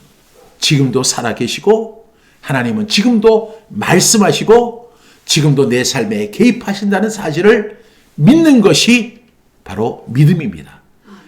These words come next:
이것이 온전한 신앙생활이라고 오늘 히브리서 기자는 우리에게 이야기하는 것입니다.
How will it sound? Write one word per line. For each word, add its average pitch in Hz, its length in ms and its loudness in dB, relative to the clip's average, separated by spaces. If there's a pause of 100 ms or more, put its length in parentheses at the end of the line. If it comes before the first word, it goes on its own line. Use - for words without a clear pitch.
(120)
이것이 165 680 2
온전한 165 640 0
신앙생활이라고 160 1160 -4
오늘 120 240 -4 (300)
히브리서 139 320 -2
기자는 107 440 -4
우리에게 101 600 -4
이야기하는 98 500 -8
것입니다. 76 500 -14